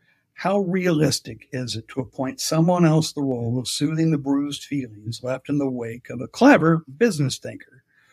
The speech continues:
who's great with analysis and the hard side of management, but is also abrasive and weak on the people side? Ignoring those weaknesses is both a lethal career strategy and just a poor way to manage talent.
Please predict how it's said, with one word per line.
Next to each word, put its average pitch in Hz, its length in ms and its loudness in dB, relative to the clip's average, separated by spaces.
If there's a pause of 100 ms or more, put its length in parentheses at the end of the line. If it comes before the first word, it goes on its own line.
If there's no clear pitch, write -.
(140)
who's 165 160 0
great 208 300 8
with 190 160 4
analysis 170 720 0
and 156 60 -2
the 135 60 0
hard 190 260 0
side 123 260 -2
of 113 80 -8
management, - 580 -14 (580)
but 269 100 -2
is 196 120 4
also 208 360 -2
abrasive 127 680 -2
and 110 140 -10
weak 156 220 -4
on 147 120 2
the 139 60 0
people - 340 -10
side? - 200 -20 (1000)
Ignoring 170 440 2
those 160 220 4
weaknesses 147 580 -2
is 131 120 -12
both 160 360 -4
a 113 160 -4 (600)
lethal 156 400 6
career 139 380 0
strategy 147 580 -4
and 127 160 -8
just 143 180 -18
a - 80 -20 (160)
poor 156 300 0
way 131 160 -2
to 131 100 -10
manage 113 360 -20
talent. - 320 -18